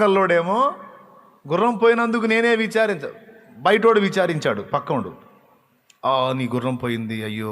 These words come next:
నాకు బాధగా ఉందంటే," గుర్రం కలిగిన వాడు ఏమన్నాడంటే, "పోయింది ఏదో పోనీ, అదేదో నా మంచికే జరిగిద్ది" అన్నాడంట.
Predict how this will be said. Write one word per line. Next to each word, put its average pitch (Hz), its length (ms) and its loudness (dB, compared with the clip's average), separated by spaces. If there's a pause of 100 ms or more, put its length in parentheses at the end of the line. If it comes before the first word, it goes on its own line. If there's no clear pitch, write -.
నాకు 104 180 -8
బాధగా 101 440 -6
ఉందంటే," 92 480 -14 (440)
గుర్రం 123 300 -4
కలిగిన 139 340 -4
వాడు 143 220 -2
ఏమన్నాడంటే, 110 760 -8 (400)
"పోయింది 160 360 -4
ఏదో 135 200 -2
పోనీ, 131 400 -4
అదేదో 120 300 -4
నా 110 160 -4
మంచికే 123 460 -2
జరిగిద్ది" 98 540 -6
అన్నాడంట. 87 480 -8